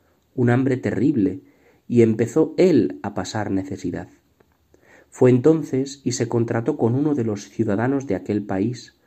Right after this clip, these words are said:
que lo mandó a sus campos a apacentar cerdos. Deseaba saciarse de las algarrobas que comían los cerdos,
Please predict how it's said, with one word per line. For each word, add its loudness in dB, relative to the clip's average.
que 6
lo 6
mandó 2
a 2
sus -8
campos -2
a -4
apacentar -8
cerdos. -12
Deseaba 4
saciarse 0
de 4
las 2
algarrobas 0
que -2
comían 0
los -6
cerdos, -4